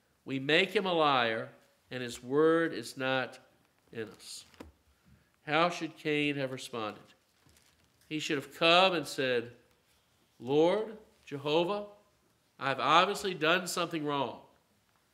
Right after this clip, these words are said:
Please instruct me in what I need to do right with this sacrifice, and I will do it."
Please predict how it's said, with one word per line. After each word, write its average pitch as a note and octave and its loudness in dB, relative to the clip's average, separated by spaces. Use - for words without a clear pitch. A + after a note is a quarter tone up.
Please D#3+ -4
instruct F3+ 2
me G#3+ -6
in D3+ -2
what D3+ 2
I C#3+ 2
need G3 2
to G#3 -8
do F#3 0
right F3 6
with C#3+ -6
this C#3+ 2
sacrifice, E3 2
and B2 -8
I F#3+ 8
will D#3+ 4
do B2 -6
it." - -14